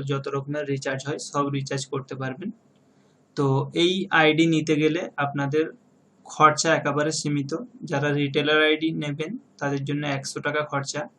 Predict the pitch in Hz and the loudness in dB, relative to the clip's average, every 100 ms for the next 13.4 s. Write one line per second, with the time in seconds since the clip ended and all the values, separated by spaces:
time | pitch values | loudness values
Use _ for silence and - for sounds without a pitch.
0 | _ _ _ _ _ _ _ _ _ - | _ _ _ _ _ _ _ _ _ 0
1 | 165 165 165 156 156 156 160 143 139 147 | 2 2 2 2 2 2 4 4 2 -2
2 | - 143 135 156 247 _ _ _ _ - | 0 0 0 -2 -6 _ _ _ _ -4
3 | 156 139 160 165 170 - 151 143 143 143 | 0 4 4 4 0 -6 -2 2 2 0
4 | 143 165 160 165 165 160 151 147 139 135 | -2 0 4 6 8 8 8 4 2 0
5 | 180 269 - 147 139 139 147 143 - 151 | -2 -6 -4 0 0 0 -2 0 0 0
6 | 147 147 143 135 - 151 277 _ - - | 2 0 0 -2 -2 -4 -4 _ -20 -20
7 | _ 143 147 143 156 165 165 165 175 170 | _ -4 -2 0 2 2 4 2 4 2
8 | 151 147 147 151 151 180 208 - _ _ | 2 2 2 0 0 -2 -2 -10 _ _
9 | _ _ _ _ _ - 139 143 147 156 | _ _ _ _ _ -8 0 2 4 4
10 | 165 165 - 151 151 151 - 147 135 143 | 4 4 -2 -2 2 2 2 -4 -2 -4
11 | 139 135 151 254 - _ _ - 147 156 | -2 -2 -4 -6 -12 _ _ -6 0 0
12 | 151 156 151 170 170 175 160 156 - 160 | 0 0 2 0 -2 -2 0 0 2 2
13 | 156 151 143 139 | 2 0 -2 -2